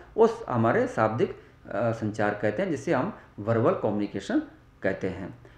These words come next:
और नॉन वर्बल कम्युनिकेशन जो आपके सिंबॉलिक हैं, जो संकेतों के रूप में जो है क्या हो रहा है, संचार हो रहा है, और, अ, इसे हम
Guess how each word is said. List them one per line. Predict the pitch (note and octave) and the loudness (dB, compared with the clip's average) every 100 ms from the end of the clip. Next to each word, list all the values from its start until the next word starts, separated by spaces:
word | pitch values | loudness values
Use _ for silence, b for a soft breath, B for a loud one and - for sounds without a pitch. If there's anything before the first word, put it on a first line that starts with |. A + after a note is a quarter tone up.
| - | 0
और | B2 A#2+ | 4 4
नॉन | A#2+ D3+ D3+ | 8 8 10
वर्बल | D3 D3 | 8 6
कम्युनिकेशन | C#3+ C#3 C3+ C3 B2 D3+ | 4 2 2 0 0 2
जो | B2+ | 4
आपके | A#2 A2+ - | 4 2 -2
सिंबॉलिक | - A2+ G#2+ A2 A2 | -2 0 2 2 0
हैं, | D3 A3+ B - | -2 -2 B -10
जो | A#2+ C3+ C#3+ - - | 2 4 2 -2 -16
संकेतों | - C#3 C3 C#3+ F3 G3 | -4 0 2 2 2 2
के | E3 D3+ | 4 4
रूप | C3+ B2 | 4 2
में | B2+ A#2+ | 0 2
जो | A#2 | 2
है | A#2 | 0
क्या | A2+ A2+ | 0 2
हो | G#2 | 2
रहा | G#2+ G#2+ | 2 2
है, | E3+ C4+ B B - | 0 -2 B B -8
संचार | B2 A2 A2+ G#2+ | -2 0 4 4
हो | G2 | 2
रहा | F#2+ F#2+ | 2 2
है, | G#2 G3 - b b b - | 2 0 -4 b b b 0
और, | A2+ A#2 A#2 A2 A2 b b b - - | 6 8 8 4 -2 b b b -14 -6
अ, | A2 G2 | -4 -4
इसे | A#2+ A#2+ | -2 0
हम | A2+ B3 | 0 -2